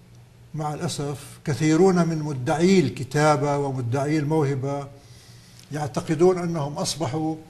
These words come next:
شعراء وكتاباً من خلال ما يسمونه قصيدة النثر، وأحيانا بعضهم يطبع كتباً، آه، تضم كل صفحة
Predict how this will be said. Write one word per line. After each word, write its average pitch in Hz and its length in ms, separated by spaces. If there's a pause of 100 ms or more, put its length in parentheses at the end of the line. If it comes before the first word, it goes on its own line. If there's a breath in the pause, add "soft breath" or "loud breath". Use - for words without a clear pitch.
(320 loud breath)
شعراء 160 640
وكتاباً 151 680
من 139 220
خلال 135 480 (320 loud breath)
ما 143 120
يسمونه 143 680
قصيدة 143 520
النثر، 151 460 (640 loud breath)
وأحيانا 180 640
بعضهم 180 800 (280 loud breath)
يطبع 180 480 (120)
كتباً، 185 720 (640 loud breath)
آه، 147 580 (200)
تضم 185 460
كل 202 340
صفحة 180 420